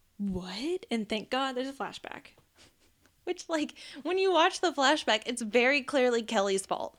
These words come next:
Speaker 1: Yes, she's
Speaker 2: <laughs>
Speaker 1: siding with David for some reason.
Speaker 2: Because everyone sides with David. I, like, even the internet is just like, "Donna needs to get over herself and have sex with David."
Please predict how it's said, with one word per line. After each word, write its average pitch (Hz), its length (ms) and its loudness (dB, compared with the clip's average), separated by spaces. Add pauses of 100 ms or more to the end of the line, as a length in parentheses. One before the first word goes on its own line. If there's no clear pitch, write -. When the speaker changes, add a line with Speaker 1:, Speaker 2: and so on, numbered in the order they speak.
Speaker 1:
Yes, 277 600 6
she's 285 300 2
Speaker 2:
<laughs> 554 40 6
Speaker 1:
siding 311 440 4
with 247 200 2
David 208 680 2 (480)
for - 240 0
some 269 520 0
reason. 190 760 -6
Speaker 2:
Because 370 380 2 (280)
everyone 339 600 2
sides 294 400 2
with 294 100 -2
David. 302 240 -2
I, 277 160 -6
like, - 240 -4
even 330 280 0
the 359 140 0
internet 277 540 6
is 240 180 4
just 240 240 -2
like, 247 220 2 (640)
"Donna 247 300 6
needs 240 200 2
to 185 60 -8
get 185 140 4
over 190 260 4
herself 165 260 -2
and 165 120 -10
have 170 100 -2
sex 139 240 -2
with 175 100 -6
David." 175 360 -6